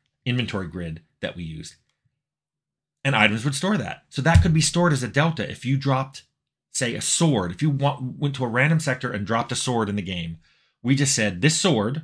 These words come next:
which we referenced by its object I D, "is at this location." So we generated a delta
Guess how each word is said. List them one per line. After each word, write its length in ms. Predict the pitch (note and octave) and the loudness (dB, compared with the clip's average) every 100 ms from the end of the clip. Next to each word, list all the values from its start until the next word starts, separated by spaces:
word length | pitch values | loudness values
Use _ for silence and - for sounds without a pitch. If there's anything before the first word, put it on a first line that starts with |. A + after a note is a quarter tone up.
| - | -8
which 200 | A2+ G#2+ | -6 -4
we 360 | A2 G#2+ G#2+ A2 _ _ _ _ _ _ _ _ _ - | -2 -2 -2 -6 _ _ _ _ _ _ _ _ _ -6
referenced 360 | A#2 A2+ A#2 - | -4 -2 -6 -4
by 100 | G#2 | -4
its 100 | - | 0
object 380 | A#2+ G#2+ G#2 | -2 -2 -6
I 100 | G2 | -6
D, 300 | E2+ E2 F#2 _ _ _ _ _ _ _ - | -10 -12 -16 _ _ _ _ _ _ _ -6
"is 160 | B2 | 0
at 280 | A#2 G#2 - _ _ _ _ _ _ _ _ _ _ _ | 2 0 -2 _ _ _ _ _ _ _ _ _ _ _
this 180 | - G#2+ | -6 -4
location." 540 | A#2 C3+ D3 A#2+ F#2 _ _ | -2 2 2 2 -6 _ _
So 160 | - | -4
we 120 | G#2 G2+ | -2 0
generated 520 | G#2+ A2 G#2 G#2 G#2 | 0 0 0 0 -2
a 120 | G2+ | -2
delta 640 | F#2 B2 C3+ C3+ F2 E2 | 0 0 0 -6 -10 -12